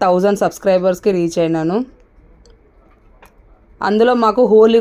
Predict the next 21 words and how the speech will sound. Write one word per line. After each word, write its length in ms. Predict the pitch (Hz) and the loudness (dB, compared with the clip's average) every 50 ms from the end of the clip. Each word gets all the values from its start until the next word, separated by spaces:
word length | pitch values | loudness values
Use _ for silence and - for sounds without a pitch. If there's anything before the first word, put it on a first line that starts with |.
| 214 | 2
కూడా 140 | 220 240 247 233 | 2 2 2 2
కలిసి 220 | 202 185 175 - 180 | 0 0 0 -2 -4
వచ్చింది. 400 | 165 - - - 147 143 139 147 - - - - - _ _ | -4 -4 -6 -6 -6 -6 -6 -8 -12 -14 -20 -20 -20 _ _
ప్లీజ్ 300 | 208 196 202 214 214 214 214 | -6 -4 -2 0 0 0 0
అండి, 240 | 202 202 202 202 202 202 202 143 175 | 0 0 0 0 0 0 0 -2 -4
అందరూ 460 | 180 190 196 196 202 196 196 190 202 202 196 185 180 | -4 -2 -2 -2 0 0 0 0 2 0 0 0 0
లైక్ 180 | 185 196 190 - - | 0 0 -2 0 0
చేయండి, 320 | 208 190 190 190 185 190 196 196 | 0 2 2 0 0 0 0 0
షేర్ 240 | - 180 180 180 175 - | -2 -2 -2 -4 -2 -2
చేయండి, 340 | 208 185 180 180 185 180 185 180 165 | 0 0 0 0 0 0 0 0 0
అలాగే 280 | 165 170 170 170 185 185 185 | 0 0 0 0 0 -2 -2
మా 60 | 180 180 - | -2 -4 -4
ఛానల్ని 400 | 180 160 160 170 175 175 180 180 - 175 | -4 -4 -2 -2 -2 -2 -2 -2 -4 -4
సబ్స్క్రైబ్ 440 | 151 - - - 185 175 180 170 160 175 | -6 -6 -6 -4 -2 -2 -2 -2 -4 -4
చేసుకోండి. 520 | 175 170 - - 170 165 165 165 170 180 196 196 - - - - - - - _ _ _ - - - | -6 -6 -4 -4 -2 -2 0 0 0 0 -2 -4 -6 -12 -20 -20 -20 -20 -20 _ _ _ -18 -14 -10
అందరూ 260 | 175 156 165 180 185 175 151 160 | -6 -4 -2 -2 -2 -2 -2 -4
గంట 200 | 160 160 165 180 185 170 | -4 -2 -2 -2 -2 -2
అయితే 180 | 170 170 185 185 180 | -2 0 -2 -2 0
మరవకండి. 600 | 165 160 165 175 175 170 175 170 170 170 170 175 208 240 233 - _ _ _ - - - - _ _ _ _ _ _ _ _ - | 0 0 0 0 0 0 -2 -2 0 0 -2 -2 -2 -4 -6 -12 _ _ _ -20 -20 -20 -20 _ _ _ _ _ _ _ _ -2
Please 440 | 196 190 196 208 208 214 220 202 175 156 165 | 0 2 2 4 4 4 2 2 0 -2 -2
do 100 | 185 185 | 0 0